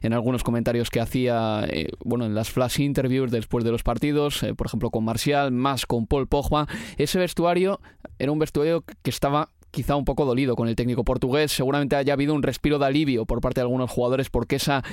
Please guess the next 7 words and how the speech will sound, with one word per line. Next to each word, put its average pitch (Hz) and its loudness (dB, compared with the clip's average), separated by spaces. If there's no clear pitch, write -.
atmósfera 139 0
un 120 -2
poquito 139 -2
tóxica 131 -2
pues 113 0
ya 120 0
termina. 170 0